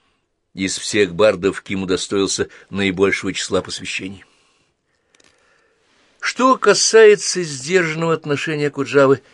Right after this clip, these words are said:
к раннему Городницкому, Кукину, Клячкину, сам он сформулировал когда-то:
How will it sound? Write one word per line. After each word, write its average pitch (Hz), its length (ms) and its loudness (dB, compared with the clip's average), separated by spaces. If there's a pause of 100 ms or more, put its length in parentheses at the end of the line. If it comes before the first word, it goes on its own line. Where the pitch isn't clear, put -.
(340)
к - 80 -16
раннему 113 380 0
Городницкому, 104 840 0 (540)
Кукину, 175 680 -2 (100)
Клячкину, 123 680 -4 (840)
сам 107 300 0
он 101 140 -2
сформулировал 98 680 -2
когда-то: 90 540 -2